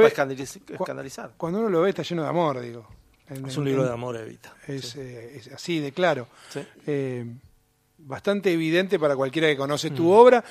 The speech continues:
Speaker 1: Me parece que para el que no la conoce también es bastante evidente ese amor, eh,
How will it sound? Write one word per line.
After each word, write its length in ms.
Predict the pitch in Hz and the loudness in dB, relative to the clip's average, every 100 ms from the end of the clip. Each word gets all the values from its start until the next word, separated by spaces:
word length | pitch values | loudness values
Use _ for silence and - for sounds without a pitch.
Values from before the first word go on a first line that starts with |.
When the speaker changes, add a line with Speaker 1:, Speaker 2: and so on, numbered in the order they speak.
| - - - | -14 -20 -2
Speaker 1:
Me 120 | 170 | 6
parece 240 | 190 214 220 | 8 8 4
que 100 | 185 | 4
para 140 | 180 | 4
el 60 | 170 | 4
que 80 | 180 | 2
no 80 | |
la 100 | 196 | 2
conoce 280 | 180 190 185 | 2 -2 -4
también 380 | 151 156 196 165 | -6 0 2 2
es 80 | 131 | -2
bastante 400 | 131 - 139 139 | -10 -12 -8 -8
evidente 560 | 139 139 139 135 180 190 - - _ | -6 -4 -6 -6 -8 -10 -20 -20 _
ese 200 | 143 - | -12 -10
amor, 300 | 131 131 123 117 _ 135 | -10 -10 -10 -14 _ -18
eh, 340 | 127 123 123 | -16 -16 -18